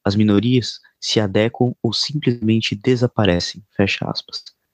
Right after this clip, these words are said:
dois mil e dezenove, somente no primeiro semestre, as denúncias de intolerância religiosa aumentaram em cinquenta e seis por cento em comparação ao ano anterior, quando Bolsonaro ainda não era presidente. A maioria dos ataques foram realizados contra religiões de matriz africana.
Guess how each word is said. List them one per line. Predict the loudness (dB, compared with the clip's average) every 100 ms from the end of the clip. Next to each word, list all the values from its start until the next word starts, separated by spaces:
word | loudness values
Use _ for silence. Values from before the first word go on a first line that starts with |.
| -6
dois | 0
mil | 0
e |
dezenove, | 0 0 2 2 0
somente | 0 0 0 -2
no |
primeiro | -2 0 0
semestre, | -2 -2 -2 -2 -4 -4
as | -2
denúncias | 0 0 0 0 -2
de |
intolerância | 0 2 2 0 -2 0
religiosa | 0 2 2 2 2
aumentaram | 0 -2 -2 0
em | 0
cinquenta | 0 -4 0 -2 0
e | 0
seis | 2 0 0
por | -6 -8
cento | -2 0 0 -2 -8 -16 _ _
em | -10
comparação | -2 0 0 0 0
ao |
ano | 2 0
anterior, | 0 0 0 -2 -6 -20 _
quando | -2 2
Bolsonaro | 2 0 0 2
ainda | 2
não | 2 2 2
era | 0
presidente. | -2 -2 -2 -4 -18 -18 _ _ _
A |
maioria | 2 2 2
dos | 0 -2
ataques | 0 0 -2
foram | -2 -2
realizados | 2 0 2 0 0 -4
contra | -2 -2 2
religiões | 0 2 0 2 2 2 0
de | -2
matriz | 0 0 0 0 0
africana. | 0 -2 -6 -4 -4 -4